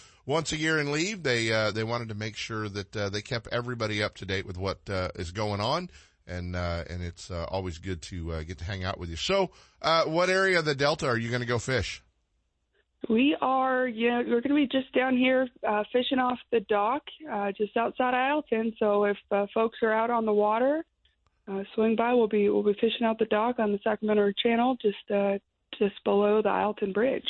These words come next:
Speaker 1: Seeing if you can catch a striper, right?
Speaker 2: That's right. And, you know, our last piece we're, we're waiting on for that, that legislation is always holding our breath.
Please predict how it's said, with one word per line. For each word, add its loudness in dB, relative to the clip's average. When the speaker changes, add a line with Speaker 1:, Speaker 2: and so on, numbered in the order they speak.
Speaker 1:
Seeing -6
if -6
you -6
can -10
catch -2
a -10
striper, -4
right? -8
Speaker 2:
That's -2
right. 2
And, 0
you 4
know, 4
our 2
last -2
piece 4
we're, 4
we're 4
waiting 2
on 0
for 0
that, 0
that -8
legislation 2
is 4
always 2
holding 4
our 2
breath. 0